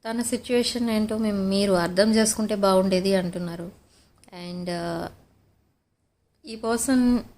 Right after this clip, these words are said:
మీ సెపరేషన్లో చాలా లెసన్స్ అయితే నేర్చుకున్నారు. And ప్రజెంట్ చాలా స్ట్రెస్లో ఉన్నారు. ప్రజెంట్ సిచ్యువేషన్ తనకి చాలా స్ట్రెస్ అనేది ఇస్తుంది. And ఈ పర్సన్ మూవ్ on అవ్వడానికి చాలా ట్రై చేశారు.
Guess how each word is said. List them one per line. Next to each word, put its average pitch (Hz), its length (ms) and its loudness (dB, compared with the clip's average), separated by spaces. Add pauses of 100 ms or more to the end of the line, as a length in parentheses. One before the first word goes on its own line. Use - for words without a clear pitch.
(420)
మీ 196 640 -10 (400)
సెపరేషన్లో 220 800 0
చాలా 202 340 0
లెసన్స్ 208 480 -2
అయితే 208 180 -8
నేర్చుకున్నారు. 185 680 -12 (680)
And 202 100 -8
ప్రజెంట్ 220 520 -2
చాలా 202 160 2
స్ట్రెస్లో 202 640 -2
ఉన్నారు. 202 460 -2 (440)
ప్రజెంట్ 214 360 -2
సిచ్యువేషన్ 202 880 -4 (300)
తనకి 185 300 -14
చాలా 190 160 -4
స్ట్రెస్ - 420 -6
అనేది 196 280 -2
ఇస్తుంది. 170 440 -8 (560)
And 190 160 -4
ఈ 208 100 -2
పర్సన్ 277 680 2
మూవ్ 247 360 6
on 277 60 8
అవ్వడానికి 254 420 6
చాలా 196 360 2
ట్రై 233 260 0
చేశారు. 214 480 -2